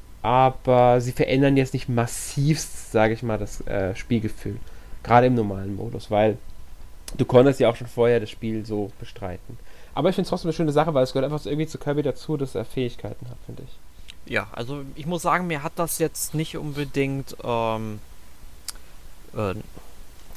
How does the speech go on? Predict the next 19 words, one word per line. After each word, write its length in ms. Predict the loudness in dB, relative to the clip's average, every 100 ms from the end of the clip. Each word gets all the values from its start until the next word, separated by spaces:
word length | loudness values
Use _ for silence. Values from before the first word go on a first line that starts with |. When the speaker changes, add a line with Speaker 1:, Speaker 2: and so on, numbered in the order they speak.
| -12
Speaker 2:
ja, 100 | -8
also 140 | -6 -2
mir 140 | 4
hat 120 | 4
das 100 | 6
jetzt 120 | 4 4
nicht 160 | 6
gefehlt, 600 | 6 8 12 12 12 6
äh, 120 | -2
auf 200 | 2 2
der 200 | 4 4
Wii, 200 | 4 2
aber 360 | 4 4 4 2 -2 -14 -14 -14 -14 -14 -12 -4
so 320 | 0 2 4 2
hast 160 | 2
du 60 | 4
halt 140 | 4
wieder 140 | 6 2
dieses, 500 | 2 -4 -2 -2